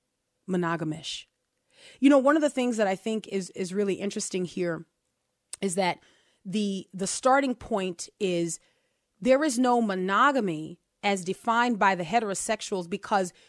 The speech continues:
we do not start with heteronormativity as our base. Like, that's not our foundation. So even the definition of monogamy is not, it's not your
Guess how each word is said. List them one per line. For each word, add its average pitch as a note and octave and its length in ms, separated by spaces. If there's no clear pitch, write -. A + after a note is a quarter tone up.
we A3 200
do C4 260
not A#3+ 280
start - 500
with F#3 320
heteronormativity G3+ 1080
as F3 160
our D#3 120
base. E3 540
Like, G3 140
that's A#3 240
not A#3 160
our G3 100
foundation. F#3 760
So A3 460
even D4 460
the G#3+ 140
definition A#3 680
of G3+ 180
monogamy G3+ 720
is G3+ 200
not, B3+ 540
it's - 160
not C#4+ 260
your G3+ 720